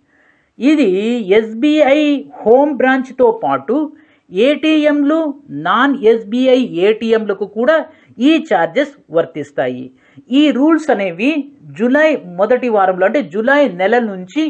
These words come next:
ఇంప్లిమెంట్ చేయబోతున్నట్లు ఎస్బీఐ తెలియజేసింది. అంతేకాకుండా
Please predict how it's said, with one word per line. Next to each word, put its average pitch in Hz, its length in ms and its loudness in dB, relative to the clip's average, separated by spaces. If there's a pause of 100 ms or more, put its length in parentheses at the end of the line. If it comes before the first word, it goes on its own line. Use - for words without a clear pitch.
(160)
ఇంప్లిమెంట్ 214 640 -4
చేయబోతున్నట్లు 170 800 -4 (220)
ఎస్బీఐ 156 560 -4 (320)
తెలియజేసింది. 139 680 -4 (460)
అంతేకాకుండా 269 880 0